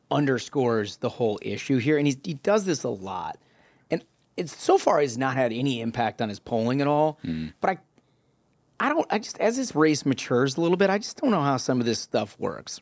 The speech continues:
Speaker 1: right? So he says, "I opened up the governor position for Kim Reynolds," right? Because he appointed Branstad as a
Speaker 2: Mm-hmm.
Speaker 1: yeah, commissioner or
Speaker 2: Mm-hmm.
Speaker 1: whatever. "And when she fell behind,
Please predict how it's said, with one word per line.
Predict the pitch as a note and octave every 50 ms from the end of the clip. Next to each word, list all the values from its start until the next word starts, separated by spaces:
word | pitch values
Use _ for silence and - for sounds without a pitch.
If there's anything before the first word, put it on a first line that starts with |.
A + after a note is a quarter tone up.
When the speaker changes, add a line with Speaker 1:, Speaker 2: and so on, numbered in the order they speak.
| _ -
Speaker 1:
right? | - C3 C#3 D3 C#3+ - - - - - _ _ _
So | - - - F#3 F3+ F3 F3 - - _ _
he | - C3 E3+ G3
says, | - - G3+ F3+ E3+ C#3+ B2+ - _ _ _ _ _ _ _ -
"I | - E3 E3+ - - -
opened | E3+ G3 F#3 - G#3 G3 D#3+ D#3+
up | D#3+ D#3+ - -
the | - C#3+
governor | A2+ C#3+ C3 B2+ C3+ B2 B2 B2 A#2
position | A2+ - - A#2 A2+ A#2 A#2 - - A#2 A2+
for | G#2+ - A2+ A2
Kim | - - - G2+ G2
Reynolds," | F2+ D2 G1+ G1+ - - - - - _ _ _ _ -
right? | B2 A#2+ A#2 A2 -
Because | B2+ A2+ - A#2 G#2+
he | G#2+ G#2+
appointed | G#2+ - - - A#2 A2 G#2+ G#2 A2 -
Branstad | G#2+ G2+ G#2+ A2 A2+ - - - G#2+ G#2+ G#2 A#2+ - _ _ _ _ _ -
as | D3 B2+ B2
a | A2+ A2 A2+ - _ _ _ _ -
Speaker 2:
Mm-hmm. | - E2+ E2 E2 D#2 D2 - - -
Speaker 1:
yeah, | - - -
commissioner | - - - - - - - -
or | -
Speaker 2:
Mm-hmm. | D#2+ D#2 D#2
Speaker 1:
whatever. | D2+ - - _ _ _ - - - - - _ _ _ _ _ _ _ _ _ _ _ _ -
"And | D3 D3+
when | E3+ F3+
she | - - F#3+
fell | C#3 - - G3 G3 G3
behind, | F#3+ D#3 B2+ D#3 D3+ D3 C#3+ C#3 C3 B2